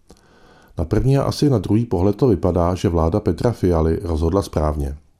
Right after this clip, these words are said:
Většina občanů stavbu nových atomových bloků podporuje. Češi nakonec patří k národům, které mají jádro v oblibě.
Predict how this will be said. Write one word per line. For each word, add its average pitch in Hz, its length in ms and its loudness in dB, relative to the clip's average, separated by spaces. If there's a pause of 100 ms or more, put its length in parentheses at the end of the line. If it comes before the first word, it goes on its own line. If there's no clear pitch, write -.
Většina 165 300 4
občanů 104 560 0
stavbu 98 360 -2
nových 101 300 0
atomových 92 460 -2
bloků 92 300 -2
podporuje. 87 640 -2 (600)
Češi - 260 -2
nakonec 120 360 0
patří 113 300 -2
k - 80 -6
národům, 90 440 0
které 95 300 0
mají 92 240 0
jádro 82 320 0
v - 100 -8
oblibě. 73 460 -4